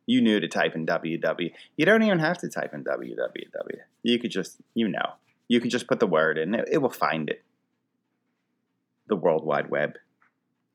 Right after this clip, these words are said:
So, uh, check 'em out. Check them out. Some mind-blowing things happening in my life.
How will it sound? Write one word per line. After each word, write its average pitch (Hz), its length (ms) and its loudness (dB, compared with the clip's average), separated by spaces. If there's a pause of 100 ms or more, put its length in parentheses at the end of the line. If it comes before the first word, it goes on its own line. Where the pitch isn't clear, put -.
(140)
So, 104 240 2
uh, 95 140 8
check 113 260 2
'em 110 100 0
out. 107 280 2 (300)
Check 120 240 2
them 120 160 6
out. 143 300 10 (3750)
Some - 240 0
mind-blowing 113 880 6
things 82 420 -2
happening 82 540 0
in 82 40 0
my 76 200 -2
life. 69 320 -4